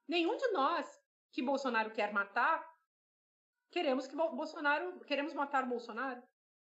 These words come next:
Esse é um fato, não desejamos isso. Desejamos que Bolsonaro deixe de ser presidente, que sobre ele pairem as leis, é, as punições adequadas, de maneira civilizada e não fascista,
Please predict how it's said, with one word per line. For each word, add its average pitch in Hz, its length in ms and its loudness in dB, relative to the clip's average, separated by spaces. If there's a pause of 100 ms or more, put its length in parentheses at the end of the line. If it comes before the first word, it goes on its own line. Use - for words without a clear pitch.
(340)
Esse 240 160 -4
é 370 40 2
um 427 60 -4
fato, 427 400 0
não 254 140 0
desejamos 339 580 -2
isso. 196 300 -10 (480)
Desejamos 254 580 4
que - 80 -8
Bolsonaro 277 640 0
deixe 214 220 0
de - 100 -16
ser 233 140 -2
presidente, 311 720 0 (420)
que 285 400 0 (200)
sobre 262 420 0
ele 220 360 2 (200)
pairem 220 520 2 (140)
as 214 200 -6
leis, 254 420 0 (560)
é, 202 300 -6
as 208 220 -6
punições 247 880 -2
adequadas, 220 760 2 (100)
de 226 100 -12
maneira 220 480 -2 (680)
civilizada 214 760 -2
e 247 60 -2
não 214 140 -4
fascista, 220 600 -8